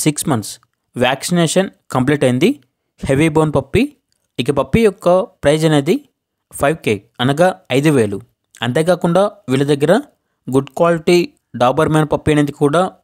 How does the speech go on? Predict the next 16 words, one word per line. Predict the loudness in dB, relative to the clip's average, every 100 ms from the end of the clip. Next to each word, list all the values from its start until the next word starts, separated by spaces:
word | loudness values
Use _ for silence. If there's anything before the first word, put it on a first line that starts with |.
| -2
అమ్మకానికైతే | 0 0 0 0 0 -2 0 0
ఉంది. | 2 0 -2 _ _ _ _ -2 0
Only | 2 0 0 -4 _ -4 0
మేల్ | 0 0
పప్పీ | -4 -2 -2 -4 _ -4 0
అవైలబుల్ | 0 2 0
ఉంది. | 0 -2 -4 _ _ _ -8
ఇక | -4 -2
పప్పీ | -2 2 0
యొక్క | 0 0 0 0 _ -2 0
ఏజ్ | 0
వచ్చేసి | 2 0 0 -2 -4 _ _ _ -2
త్రీ | 0 0
మంత్స్. | -2 -8 _ _ _ _ 0
యూరోపియన్ | 2 2 2 0 2
లైనేజ్ | 2 2 0